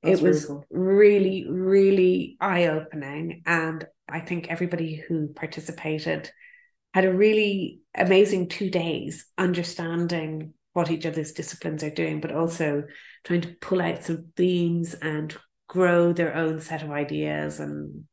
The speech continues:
Speaker 2: things like that. It was great.
Speaker 1: That's
Speaker 2: That's
Speaker 1: really
Speaker 2: the kind
Speaker 1: cool.
Speaker 2: of thing, um, I think we have lots more potential for doing.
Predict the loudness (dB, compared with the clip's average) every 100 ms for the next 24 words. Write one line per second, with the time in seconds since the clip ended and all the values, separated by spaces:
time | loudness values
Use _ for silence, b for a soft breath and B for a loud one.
0 | -14 -14 -14 -14 -14 -14 -10 -10 -10 -14
1 | -16 -20 B B 4 4 6 2 2 4
2 | 2 0 -4 -4 -14 -14 -6 -4 -4 -4
3 | -6 -6 -6 -4 -6 -6 -4 -6 -4 -8
4 | -6 -4 -2 -4 -10 -6 -6 -6 -8 -6
5 | -6 -2 -2 -2 -4